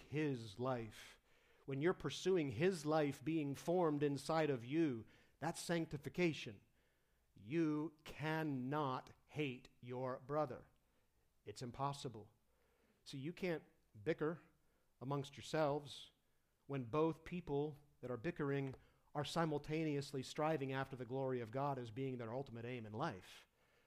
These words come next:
That's true in a church. It's also true in a marriage. You can't fight with each other and be hostile with each other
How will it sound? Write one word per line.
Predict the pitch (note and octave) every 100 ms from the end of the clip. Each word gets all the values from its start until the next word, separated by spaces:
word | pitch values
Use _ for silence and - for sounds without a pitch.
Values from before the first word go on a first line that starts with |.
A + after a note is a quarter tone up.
| _ E3
That's | D#3+
true | - F#3 D#3
in |
a | -
church. | F#3 F3+ D#3 - - - _ _ -
It's | D#3+
also | F#3 E3+
true | C#3 E3+
in | D#3+
a |
marriage. | D3+ G3 F3+ - - - _ _ _ _ -
You | E3
can't | G#3+ A3+ A3
fight | - A3 A3+
with | G3+ D3+
each | D3
other | D3+ D#3
and | D#3+
be | F3
hostile | C3+ F#3+ G#3 - F3 E3+
with | D#3 C#3+
each | C#3+ D#3+
other | C#3 D3